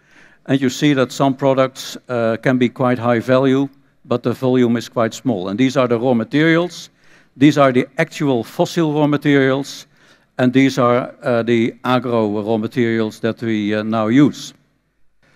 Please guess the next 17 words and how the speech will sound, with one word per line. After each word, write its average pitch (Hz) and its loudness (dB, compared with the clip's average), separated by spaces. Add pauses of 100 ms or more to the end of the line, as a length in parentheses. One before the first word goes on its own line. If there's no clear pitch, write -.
(500)
Um, 151 4 (2500)
yeah. - -6 (960)
Biorefining 175 6 (540)
is, - -2
in 147 2
a 135 4
way, 165 2 (300)
um, 127 0
the 135 2
best 151 0
thing 165 0
we 139 2
can 131 0
do 156 2 (200)
to 135 -2
be 135 2
efficient 156 -4